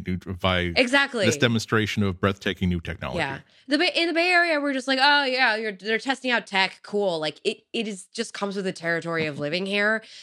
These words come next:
Speaker 2: Like, putting it somewhere else where people do not have to deal with that kind of noise, it's gonna get noisy. And I think that this might be a really good reality check for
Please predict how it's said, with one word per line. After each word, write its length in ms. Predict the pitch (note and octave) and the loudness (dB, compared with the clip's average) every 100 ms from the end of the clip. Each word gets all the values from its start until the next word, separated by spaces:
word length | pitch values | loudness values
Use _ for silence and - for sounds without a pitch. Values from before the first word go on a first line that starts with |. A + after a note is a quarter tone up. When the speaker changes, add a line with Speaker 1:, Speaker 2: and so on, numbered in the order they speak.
| - | -6
Speaker 2:
Like, 280 | G#3 F#3+ - | -2 -2 -4
putting 300 | - A#3+ C4+ | -2 0 2
it 140 | C4+ - | 0 -2
somewhere 340 | A#3 A3+ G#3 | -2 2 2
else 320 | D#3+ F3+ G3 | 2 0 -2
where 100 | F3+ | -6
people 220 | F#3 F#3 | -6 -6
do 160 | F#3+ F3+ | -8 -4
not 240 | F3 E3 | 0 0
have 160 | F#3 F#3 | 0 -2
to 80 | G3 | -4
deal 220 | F3 F3+ | -2 -2
with 120 | F3+ | 0
that 140 | E3+ D#3 | 0 0
kind 140 | F#3+ | -2
of 140 | E3+ E3 | -4 -4
noise, 560 | D#3 E3 G3 G#3+ - - _ _ _ _ _ _ _ - | -2 -2 -2 -4 -10 -16 _ _ _ _ _ _ _ -2
it's 160 | A#3 G#3 | 0 2
gonna 200 | A#3 A3 | 2 2
get 180 | F#3 F3 | 2 0
noisy. 500 | E3+ E3 D#3+ D3 C#3+ - - | -2 -2 -4 -6 -8 -10 -2
And 140 | G#3+ | 2
I 120 | G#3+ | 2
think 380 | G#3 C4+ C#4 - | 2 -2 -2 -2
that 300 | B3+ B3 A#3 _ _ - | 0 0 -2 _ _ -6
this 200 | A3+ B3+ | -2 0
might 200 | B3+ B3 | 2 2
be 120 | B3 | 0
a 60 | |
really 260 | G#3+ B3 B3+ | 0 0 2
good 200 | B3 G3+ | 0 0
reality 360 | G#3+ G#3 E4+ B3+ | 2 2 2 -2
check 440 | - D#3+ D3+ - _ _ _ _ | -2 -4 -4 -10 _ _ _ _
for 800 | G#3 F#3 F3+ F3 F3 F3 F3 | 0 2 2 2 0 0 -2